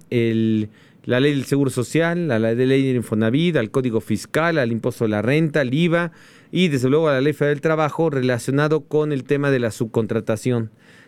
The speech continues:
la prohibición de la terciarización y, pues, propiamente regular a las outsourcing o a las insourcing, ¿no? Es lo que sucedió en esa fecha del veintitrés de abril de dos mil veintiuno.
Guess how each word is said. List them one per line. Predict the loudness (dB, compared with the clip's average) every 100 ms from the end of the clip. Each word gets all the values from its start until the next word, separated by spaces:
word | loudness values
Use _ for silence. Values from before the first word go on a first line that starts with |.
| _
la | 0 0
prohibición | 0 0 0 0 -2 2
de | 2
la | 2
terciarización | -2 -4 0 0 0 -2 -2 0 2 0 -4 -18 -20 -20 _
y, | 2 4 4
pues, | 0 -2
propiamente | -2 0 0 0 0 0
regular | 0 0 2 2 2
a |
las | 0 0
outsourcing | -2 0 -2 0 0 2
o |
a |
las | 2 0 0
insourcing, | -2 0 -2 -2 -4
¿no? | 0 2
Es | 0 -2
lo | -4 -2
que | -6
sucedió | -6 -6 -2 0 0 0 -6 -18 -20 -2
en | 2
esa | 2 2 0
fecha | -2 -2 0
del | 0
veintitrés | 0 0 0 0 0
de | 0
abril | 0 0
de | 0
dos | 0 0
mil | 0
veintiuno. | 2 0 2 2 2